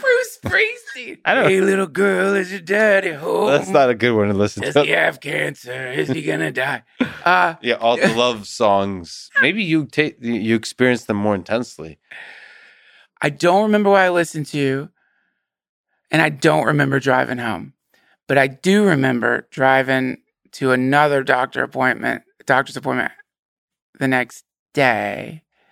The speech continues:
Speaker 1: I think it was the next day. I think the Goodyear blimp was floating in the sky. And I was looking,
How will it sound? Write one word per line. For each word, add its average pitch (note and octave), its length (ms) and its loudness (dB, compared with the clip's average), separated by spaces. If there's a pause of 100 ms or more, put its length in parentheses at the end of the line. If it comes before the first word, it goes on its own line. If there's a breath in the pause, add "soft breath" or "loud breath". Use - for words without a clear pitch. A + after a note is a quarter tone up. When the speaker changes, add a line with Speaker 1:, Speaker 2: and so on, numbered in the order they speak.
(840)
Speaker 1:
I - 40 -20
think B2 140 -12
it B2 40 -6
was A#2 80 -12
the B2 80 -8
next A#2+ 240 -14
day. D3 340 -14 (1300)
I - 120 -20 (100)
think B3+ 220 -10
the D#3+ 80 -12
Goodyear F3 460 -8
blimp D3 400 -10
was B2+ 140 -20
floating B2+ 420 -10
in B2+ 100 -12
the A#2+ 100 -14
sky. C#2+ 420 -10 (600)
And A#2+ 100 -14
I A#2 120 -12
was B2 180 -18
looking, D#3+ 580 -10